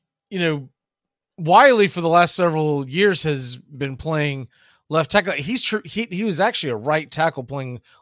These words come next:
left tackle position. And now they went out and got a guy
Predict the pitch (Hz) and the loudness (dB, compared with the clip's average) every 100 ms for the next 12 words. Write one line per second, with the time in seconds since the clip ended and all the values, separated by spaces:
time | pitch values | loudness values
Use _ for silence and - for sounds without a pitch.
0 | - 139 127 139 127 120 107 107 131 120 | -4 -4 -2 -4 -4 -8 -10 -8 -6 -6
1 | 82 67 _ _ _ _ _ _ _ _ | -8 -14 _ _ _ _ _ _ _ _
2 | _ _ _ _ _ _ _ _ _ 139 | _ _ _ _ _ _ _ _ _ -4
3 | 160 220 220 202 185 175 170 143 160 156 | 2 6 6 6 4 2 0 0 2 2
4 | 139 151 147 147 143 123 | 2 2 4 4 0 -4